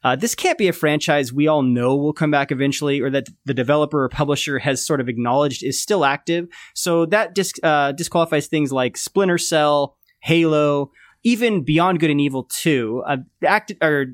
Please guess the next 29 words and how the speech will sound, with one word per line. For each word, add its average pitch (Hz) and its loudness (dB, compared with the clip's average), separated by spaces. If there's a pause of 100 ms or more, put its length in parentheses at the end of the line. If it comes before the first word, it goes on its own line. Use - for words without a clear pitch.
Ubisoft 185 0
years 180 -2
ago 139 2
said 151 -2
that 143 0
game 139 0
was 127 -4
coming. 147 0 (420)
It 165 2
was 156 2
a, 151 2 (180)
it 156 0
was 143 0
a - 0
matter 147 2
of, 131 0
is 143 0
it 135 -6
canceled 190 -2
or 120 0
not? 110 -6
But, 139 0 (220)
so - -2
that, 240 0
that 220 0
does 156 0
not 175 2
qualify. 107 -6 (200)
Um, 139 2